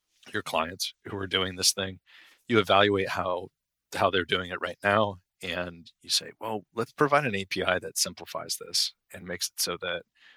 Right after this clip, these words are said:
we can save twenty person weeks per company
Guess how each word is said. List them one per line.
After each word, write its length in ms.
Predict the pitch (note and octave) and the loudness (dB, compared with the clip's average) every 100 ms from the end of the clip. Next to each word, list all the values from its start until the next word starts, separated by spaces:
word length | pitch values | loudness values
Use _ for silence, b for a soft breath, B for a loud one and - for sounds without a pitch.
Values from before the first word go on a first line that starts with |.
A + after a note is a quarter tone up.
| b _ | b _
we 100 | A2 | -6
can 180 | A2+ G2+ | -2 4
save 680 | - G#2+ F#2+ F#2 F2 - - _ _ - | 6 6 4 2 -2 -12 -18 _ _ -2
twenty 380 | - A2+ G#2+ G2+ | 0 4 4 2
person 460 | - G2+ F2 F#2+ E2+ | 0 4 4 2 -4
weeks 300 | F2+ - - | -8 -4 -4
per 260 | - F#2+ | -4 -6
company 540 | - - F2+ - F2+ | -6 -6 -8 -10 -12